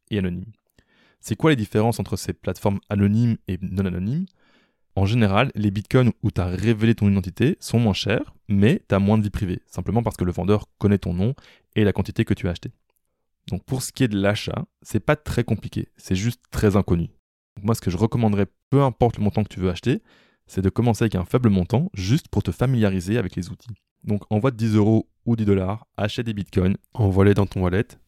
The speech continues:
désinstalle ton wallet, vérifie que à partir d'une nouvelle installation de l'application, tu peux entrer ta souche,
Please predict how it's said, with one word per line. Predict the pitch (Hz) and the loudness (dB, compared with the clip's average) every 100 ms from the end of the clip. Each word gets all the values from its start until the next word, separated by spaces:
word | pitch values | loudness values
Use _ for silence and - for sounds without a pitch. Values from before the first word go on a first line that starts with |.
| - | -6
désinstalle | 95 117 120 107 113 107 | 2 4 4 2 0 -2
ton | 101 | 0
wallet, | 92 95 - - _ _ - | 0 0 -4 -12 _ _ -14
vérifie | 98 107 117 113 143 | 0 2 4 2 -2
que | - 101 - | 2 2 2
à | 104 | -4
partir | - 104 - - 113 98 | -2 -4 -4 -6 -4 -2
d'une | 95 98 | -2 2
nouvelle | 120 123 127 | 4 6 4
installation | 120 - 110 98 117 | 4 2 0 0 -2
de | 104 | 0
l'application, | 98 98 101 98 - 110 | 2 0 0 0 0 -4
tu | 98 - | -4 -2
peux | 101 92 | 0 0
entrer | 120 123 - - 123 | 2 0 0 -2 0
ta | 107 | 0
souche, | - 120 - | -2 -4 -4